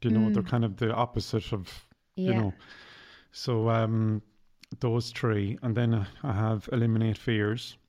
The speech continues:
Speaker 2: Mm.
Speaker 1: You know, as I said, like, people come and see me to say, um, they might have a fear of flying or a fear of dogs or a fear of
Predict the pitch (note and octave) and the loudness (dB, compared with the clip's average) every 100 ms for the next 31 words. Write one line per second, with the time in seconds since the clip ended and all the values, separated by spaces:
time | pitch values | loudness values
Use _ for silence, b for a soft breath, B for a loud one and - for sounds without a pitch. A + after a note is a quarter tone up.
0 | _ _ F#3 F#3 F3+ E3+ D#3 A2 A2 A2 | _ _ -4 -2 -2 -2 0 0 -2 -2
1 | B2 A2 G#2+ F#2 A2 G#2 A#2+ A2+ - A2 | -2 0 -2 -2 -4 0 0 0 0 0
2 | A2 G#2 - A2+ G#2+ G#2 - B B B | 0 -2 0 0 0 -2 -6 B B B
3 | B B _ - A2 G#2 G2+ G2+ - _ | B B _ -4 0 2 2 -2 -6 _
4 | - A2 G2+ G2+ G2+ G2+ G#2+ G#2+ G2 - | -6 -4 -2 -2 -2 -2 -2 -2 -4 -2
5 | G#2 G2 - G#2 G#2 G2+ G2+ - A2+ G2+ | -2 -2 -2 -2 0 0 -2 -4 -6 -6
6 | G2 - G#2 G2+ F2+ G#2+ G#2 G2+ F#2+ G#2 | -6 -2 -2 -2 -4 -4 -2 -4 -4 -6
7 | F2+ G#2+ G#2+ G#2 | -6 -6 -4 -6